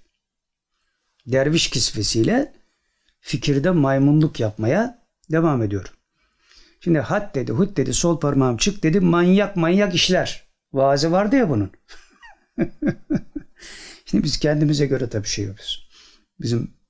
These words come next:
Çocukluğumuzda söylerdik. "Hat," dedi, "hut," dedi, "sol parmağım çık," dedi. Manyak manyak işler.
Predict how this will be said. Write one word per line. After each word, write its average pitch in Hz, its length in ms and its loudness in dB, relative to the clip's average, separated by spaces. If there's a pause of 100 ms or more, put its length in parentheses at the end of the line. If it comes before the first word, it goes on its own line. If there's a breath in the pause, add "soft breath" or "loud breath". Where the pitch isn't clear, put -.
(120)
Çocukluğumuzda 127 680 -2
söylerdik. 104 460 -8
"Hat," - 240 -4
dedi, 113 160 -2
"hut," 170 240 0
dedi, 143 180 0
"sol 156 240 0
parmağım 151 360 2
çık," - 220 -2
dedi. 190 360 0
Manyak 202 520 4
manyak 190 380 2
işler. 190 360 0